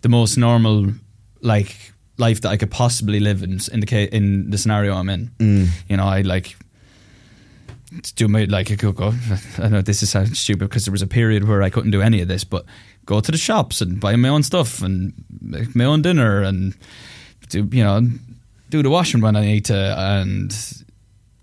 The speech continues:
Speaker 1: th-, you know, just general stuff. Like, I'm, there was a period where if someone said to me, "Do you wanna grab a coffee or do you wanna go for lunch?" I would have said, "Absolutely not."
Speaker 2: Mm.
Speaker 1: And now, like, you know, was I right to have been so quiet and reclused?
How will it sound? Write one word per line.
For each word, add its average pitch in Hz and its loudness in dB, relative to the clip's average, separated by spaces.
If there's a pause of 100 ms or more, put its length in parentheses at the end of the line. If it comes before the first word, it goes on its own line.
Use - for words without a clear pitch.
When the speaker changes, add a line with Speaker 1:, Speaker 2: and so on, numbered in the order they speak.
(840)
Speaker 1:
th-, 117 0
you 135 2
know, 117 2
just 110 -2
general 113 2
stuff. 123 0
Like, 104 0
I'm, - -4 (260)
there - -4
was 110 0
a 107 -2
period 135 2
where 113 2
if 104 0
someone 127 2
said 117 0
to 123 -4
me, 117 2
"Do 107 -2
you 117 2
wanna 113 2
grab 113 0
a 101 -4
coffee 113 0
or 95 -4
do 95 -6
you 107 0
wanna 107 2
go 110 0
for 113 -2
lunch?" 107 0
I 92 -4
would 95 -4
have 95 -6
said, 90 -4
"Absolutely 110 -4
not." 95 -6 (220)
Speaker 2:
Mm. 92 4
Speaker 1:
And 90 4
now, 117 4
like, 110 2 (880)
you 131 4
know, 120 4
was 131 4
I 156 4
right 151 4
to 151 2
have 127 4
been 131 4
so 135 2
quiet 131 2
and 117 4
reclused? 139 2